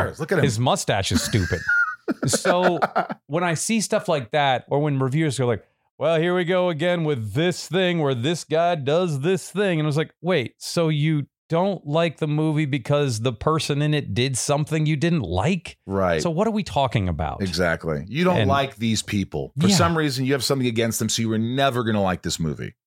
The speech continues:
Speaker 2: Yeah, it's like the, you can feel the glee when they get to take things apart. And I under, you know, like, I hosted The Soup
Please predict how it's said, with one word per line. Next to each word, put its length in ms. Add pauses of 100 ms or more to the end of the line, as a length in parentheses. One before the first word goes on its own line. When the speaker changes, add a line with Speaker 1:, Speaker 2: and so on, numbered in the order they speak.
(100)
Speaker 2:
Yeah, 260
it's 180
like 180 (180)
the, 120
you 200
can 160
feel 400
the 140
glee 680
when 260
they 300 (320)
get 160
to 80
take 260
things 240
apart. 480
And 160
I 180
under, 440
you 80
know, 160
like, 180
I 140
hosted 360
The 80
Soup 340